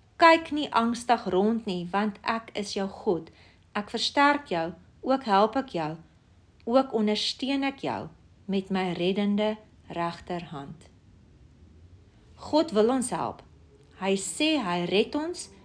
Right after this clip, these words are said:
met sy reddende hand. Jesa-, Jesaja negenenvyftig vers een bevestig hierdie gedagte. Daar staan, "Kyk, die hand van die Here is nie te kort om te help nie, en sy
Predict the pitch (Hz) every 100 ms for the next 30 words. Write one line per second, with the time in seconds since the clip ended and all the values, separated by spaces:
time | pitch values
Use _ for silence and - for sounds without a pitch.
0 | - - 190 - 180 175 170 196 233 233
1 | 233 254 277 - - - 165 165 139 -
2 | _ _ _ _ _ - 190 - 277 269
3 | - 214 208 277 285 277 220 202 247 302
4 | 277 247 240 247 240 208 - 226 208 196
5 | - 269 - 262 185 185 185 175 160 160
6 | - 165 - - - - - - - 220
7 | - - 269 202 196 - - - - -
8 | - 320 214 - - - _ - 220 208
9 | 220 339 - 330 294 196 208 240 277 262
10 | 247 233 - - 330 311 220 208 196 165
11 | 175 233 - 143 - - - - 202 202
12 | - 214